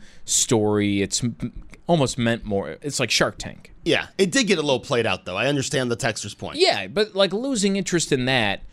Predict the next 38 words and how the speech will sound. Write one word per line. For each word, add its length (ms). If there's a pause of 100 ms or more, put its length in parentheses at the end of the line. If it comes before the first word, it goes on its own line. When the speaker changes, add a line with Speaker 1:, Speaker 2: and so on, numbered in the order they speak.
(140)
Speaker 1:
I 80
don't 160
put 140
the 80
same 280
weight 180
as 140
if 160
you 80
lose 340
interest 460
in, 380 (260)
like, 160
a, 180
The 360
Walking 480
Dead 340
or, 80
like, 140
Speaker 2:
Right. 80
Speaker 1:
some 220
long 360
drama. 680 (280)
Uh, 240
someone 320
texting 400
in 100
Breaking 360
Bad 300
was 120
great. 360 (240)
Well, 80
Breaking 320
Bad 260
was 160
only 480 (340)
five 480
seasons, 640